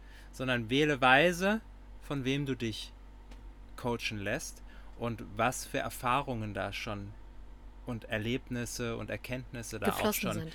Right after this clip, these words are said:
Speaker 2: ja.
Speaker 1: gesammelt wurden. Weil je, je reicher die sind,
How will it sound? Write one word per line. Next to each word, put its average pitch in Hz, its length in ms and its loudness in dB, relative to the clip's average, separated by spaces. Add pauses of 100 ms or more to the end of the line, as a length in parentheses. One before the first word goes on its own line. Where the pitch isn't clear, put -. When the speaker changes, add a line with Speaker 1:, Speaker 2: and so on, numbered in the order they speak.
(160)
Speaker 2:
ja. 170 140 -8 (120)
Speaker 1:
gesammelt 123 580 0
wurden. 107 340 -4 (320)
Weil 127 200 6
je, 135 360 0
je 135 180 0
reicher 143 500 6
die 135 160 0
sind, 160 480 0